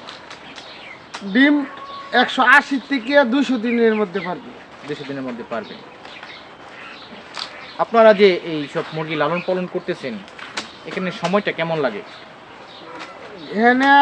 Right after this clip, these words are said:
Speaker 1: আপনার, আহ, পাঁচ হাজার মুরগি পালতে দুইজন লোক আছে,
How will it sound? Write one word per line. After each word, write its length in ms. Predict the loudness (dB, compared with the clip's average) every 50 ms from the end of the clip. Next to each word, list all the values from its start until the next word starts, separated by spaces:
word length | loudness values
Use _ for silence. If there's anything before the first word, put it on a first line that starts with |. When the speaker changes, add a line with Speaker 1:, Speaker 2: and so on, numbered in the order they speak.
| 8 8
Speaker 1:
আপনার, 260 | 6 6 4 4 2 2
আহ, 480 | 0 0 4 8 10 12 12 12 12 10 8 6
পাঁচ 160 | 4 4 4 4 2
হাজার 180 | 2 4 4 4 2 2
মুরগি 220 | 0 -2 -4 -2 -2
পালতে 260 | 0 -2 0 2 2 2 2 2 0 0 0
দুইজন 260 | 0 2 2 2 0 0 -2
লোক 120 | 0 2 2 0
আছে, 180 | 0 0 -6